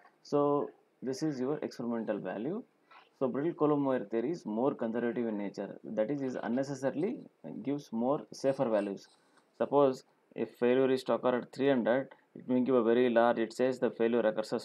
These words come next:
two hundred itself. So unnecessarily we are wasting the material. So to avoid this, uh, over conservativeness, we make some modifications based on the experimental data, and that modification results into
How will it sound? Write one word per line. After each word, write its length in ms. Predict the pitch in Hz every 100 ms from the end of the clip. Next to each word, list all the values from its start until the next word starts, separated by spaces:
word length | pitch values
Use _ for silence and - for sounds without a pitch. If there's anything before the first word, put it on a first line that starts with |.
| -
two 60 |
hundred 260 | 107 110 101
itself. 280 | - 113 92 -
So 160 | - 120
unnecessarily 460 | 113 127 135 131 139
we 100 | 127
are 140 | 117
wasting 380 | 113 113 123 123
the 200 | 165 240 _ _ - - -
material. 640 | 107 - 127 117 107 98 - _ _ _
So 160 | - 127
to 120 | 123 120
avoid 340 | 117 160 165
this, 260 | 160 - 131
uh, 160 | 120
over 360 | - 117 147 156
conservativeness, 880 | 120 120 113 107 104 104 180 180 - -
we 340 | 110 127 131
make 260 | 113 127 135
some 140 | 120
modifications 880 | 104 101 - - 104 - 107 113 - -
based 240 | 107 113 117
on 100 | 110
the 60 |
experimental 560 | 135 - 113 104 101 90
data, 360 | 95 - 180 214 _ _ _ -
and 200 | 104 104
that 180 | 143 120
modification 720 | 117 123 127 123 110 127 123
results 400 | 104 113 110 107
into 260 | 107 156